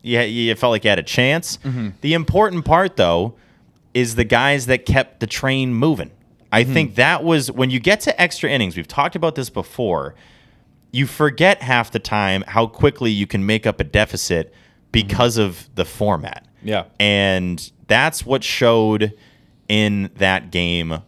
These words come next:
Speaker 1: on Saturday. I'm trying to get, I'm gonna get the play-by-play because it was, you had the tenth inning
Speaker 2: It was
Speaker 1: with a
Speaker 2: this
Speaker 1: What's up?
Speaker 2: I, I was gonna say it's, it was the Xander grounder. It was the Donaldson
Speaker 1: Oh, that,
Speaker 2: fumble
Speaker 1: no, that,
Speaker 2: that
Speaker 1: that was
Speaker 2: really
Speaker 1: big.
Speaker 2: mattered,
Speaker 1: That
Speaker 2: I
Speaker 1: was
Speaker 2: think.
Speaker 1: big.
Speaker 2: That was
Speaker 1: I just think it, uh, initially, right off the bat, you get a,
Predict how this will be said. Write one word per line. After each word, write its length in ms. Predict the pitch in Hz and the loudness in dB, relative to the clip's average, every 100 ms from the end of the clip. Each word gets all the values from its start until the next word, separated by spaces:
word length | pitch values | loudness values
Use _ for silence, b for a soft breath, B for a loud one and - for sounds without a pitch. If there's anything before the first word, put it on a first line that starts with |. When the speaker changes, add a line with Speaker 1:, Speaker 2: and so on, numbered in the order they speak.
| _ | _
Speaker 1:
on 220 | 82 85 | -6 -4
Saturday. 640 | - 82 78 73 - 69 - _ | -4 -2 -4 -6 -12 -18 -20 _
I'm 100 | 95 | -8
trying 300 | - 156 175 | -2 0 0
to 80 | 160 | 0
get, 240 | 127 120 | 0 0
I'm 100 | 101 | -2
gonna 140 | 120 127 | -4 -2
get 220 | 104 - | -2 -4
the 60 | 101 | -8
play-by-play 600 | 85 73 69 - 85 - | -8 -8 -14 -12 -12 -10
because 340 | 92 107 95 | -4 -2 0
it 120 | 107 | -2
was, 300 | 123 104 - b b | 0 -2 -6 b b
you 120 | - 120 | 0 2
had 140 | 156 | 2
the 40 | 147 | 0
tenth 280 | 139 120 | 0 2
inning 160 | 113 104 | 2 2
Speaker 2:
It 20 | |
was 140 | 98 95 | 2 2
Speaker 1:
with 80 | 90 | 0
a 40 | |
Speaker 2:
this 160 | 123 - _ _ | -2 -10 _ _
Speaker 1:
What's 140 | 104 165 | -4 -2
up? 220 | 180 - _ _ _ _ _ - _ | -2 -8 _ _ _ _ _ -20 _
Speaker 2:
I, 140 | 160 - | -2 2
I 100 | 120 | 4
was 120 | 185 175 | 6 4
gonna 160 | 175 | 2
say 160 | 156 147 | 4 2
it's, 160 | 123 - | 2 -2
it 60 | 151 | 2
was 160 | 151 120 | 2 2
the 120 | 127 | 0
Xander 800 | 110 131 196 220 175 151 139 120 _ 107 | 2 4 4 4 4 4 0 -6 _ -10
grounder. 360 | - 156 214 113 | 0 2 4 2
It 20 | |
was 140 | 110 | 0
the 80 | 117 | 0
Donaldson 560 | 117 143 214 202 147 143 | 4 4 2 -2 2 2
Speaker 1:
Oh, 80 | |
that, 160 | 147 190 | 4 2
Speaker 2:
fumble 180 | 143 196 | 4 4
Speaker 1:
no, 40 | |
that, 100 | 214 | 4
Speaker 2:
that 80 | - | 4
Speaker 1:
that 100 | 175 | 4
was 100 | 180 | 4
Speaker 2:
really 180 | 247 175 | 4 2
Speaker 1:
big. 220 | 196 202 | 4 4
Speaker 2:
mattered, 320 | 110 101 98 101 | 4 4 4 4
Speaker 1:
That 80 | |
Speaker 2:
I 20 | 185 | 2
Speaker 1:
was 140 | 208 | 0
Speaker 2:
think. 120 | 127 | 0
Speaker 1:
big. 100 | 170 | 2
Speaker 2:
That 140 | 165 214 | 4 4
was 280 | 165 - - | 0 -2 0
Speaker 1:
I 120 | 131 | 0
just 180 | 185 - | 0 -4
think 160 | 190 | 0
it, 140 | 156 131 | 0 0
uh, 100 | 123 | -2
initially, 640 | 127 131 170 - 117 98 | -2 0 -2 0 0 0
right 280 | 85 123 165 | 2 2 2
off 200 | 156 143 | 0 0
the 100 | 131 | -4
bat, 320 | 127 123 107 104 | 0 0 0 -2
you 80 | |
get 180 | 98 101 | 2 4
a, 240 | 95 90 | 4 2